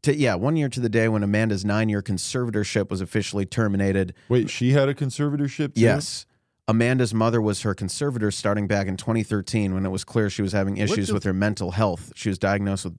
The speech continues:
Speaker 1: bipolar disorder.
Speaker 2: Wait, so if you, is it just, like, a thing that happens when you're, like, a Hollywood kid star? Like, you, don't your parents just kinda already have you on a conservatorship thing for being, like, their kid?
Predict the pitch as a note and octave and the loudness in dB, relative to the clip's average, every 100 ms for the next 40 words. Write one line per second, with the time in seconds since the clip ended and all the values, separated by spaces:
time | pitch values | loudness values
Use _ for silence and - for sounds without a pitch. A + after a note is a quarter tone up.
0 | - F#2 F#2 - G#2 F#2+ - - D#2+ - | -6 -4 -4 -2 -2 -4 -8 -10 -10 -12
1 | - _ _ B2+ D#3+ F2+ - - C#3+ B2 | -20 _ _ 0 0 0 -4 0 2 2
2 | - A#2+ C#3+ - _ - C#3 A#2+ F3+ B2 | 0 -2 -4 -8 _ -2 0 2 0 0
3 | D3 E3+ F#3+ F3 D#3+ B2 - A#2+ A#2+ B2+ | 0 2 2 2 2 0 2 2 2 2
4 | B2+ A2+ G#2 G#2 G2+ G#2 A#2+ A2 G#2+ G2+ | 2 2 2 2 2 2 0 0 2 2
5 | G2+ F#2+ F#2 E2 F#2 F#2+ F#2+ G2 F#2+ F#2+ | 2 2 0 0 0 2 2 2 0 -2
6 | - _ _ _ _ - F#2 F#2+ G2+ G2+ | -8 _ _ _ _ -2 0 2 0 -4
7 | - F2+ F#2 G2+ G#2+ A2 G2+ F#2 - G2+ | -2 0 2 0 -2 -2 0 0 0 -2
8 | G2+ _ _ _ _ G2 C3+ G3+ F#3+ C3+ | -2 _ _ _ _ -2 0 2 0 0
9 | A#2 C#3 C3+ - B2+ - - A#2 A2 - | 2 2 0 -2 -4 -2 0 2 0 -4
10 | _ - G2+ G#2 G2+ G2+ F2+ F2 F2 G2 | _ 0 2 4 4 2 2 0 0 0
11 | G2 G2 F2+ F2+ F2 E2+ E2+ G2 E2+ G2+ | 0 0 0 -2 -2 -2 -4 -6 -4 -2
12 | G2 G2 F2+ G#2+ G2 - A2 G2 G2 F2+ | -2 -2 -2 -4 -4 -2 -2 0 -2 -4
13 | F#2+ D#2 F2 F2+ E2+ E2 D2+ A#2+ E2+ D#2 | -4 -4 -2 -2 -4 -4 -8 -6 -6 -4
14 | E2 D#2+ F2 | -4 -2 -4